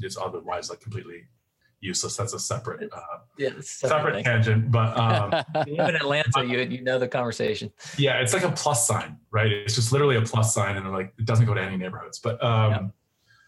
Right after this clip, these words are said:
Speaker 1: but on, on marta, on the way to the airport, uh, was, I sent a text. I said, "I'm in." Like, that, that's that. "If you'll have me, I'm in." And that was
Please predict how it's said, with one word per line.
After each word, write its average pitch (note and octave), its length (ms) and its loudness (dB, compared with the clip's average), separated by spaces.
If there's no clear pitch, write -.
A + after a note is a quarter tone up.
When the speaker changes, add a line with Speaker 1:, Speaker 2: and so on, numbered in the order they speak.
Speaker 1:
but C3+ 100 4
on, B2 180 4
on C#3+ 160 2
marta, B2 280 4
on B2 160 2
the A#2 80 6
way A#2 160 6
to A2 60 6
the A2 120 4
airport, G2+ 580 0
uh, F#2 540 0
was, F#2+ 600 -2
I G#2 60 -2
sent G2 220 -2
a F#2+ 60 -6
text. G2+ 260 -2
I G2+ 40 -2
said, F#2+ 160 -4
"I'm F#2 120 -6
in." F#2+ 200 -6
Like, - 140 -20
that, F#2+ 220 -6
that's G2 200 -6
that. G2 420 -4
"If A2 120 -12
you'll F#2+ 100 -2
have G2+ 260 -2
me, F#2+ 60 -6
I'm F#2 140 -4
in." G2 180 -2
And F2+ 100 -8
that F#2 120 -8
was - 100 -20